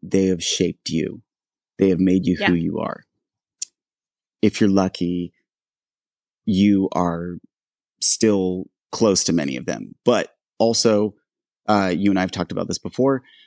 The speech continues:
Speaker 1: um, just because you're blood related to someone, um, if they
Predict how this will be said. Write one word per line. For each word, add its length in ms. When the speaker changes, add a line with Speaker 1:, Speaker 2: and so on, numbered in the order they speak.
Speaker 1:
um, 400
just 200
because 200
you're 80
blood 240
related 380
to 60
someone, 520
um, 360
if 160
they 640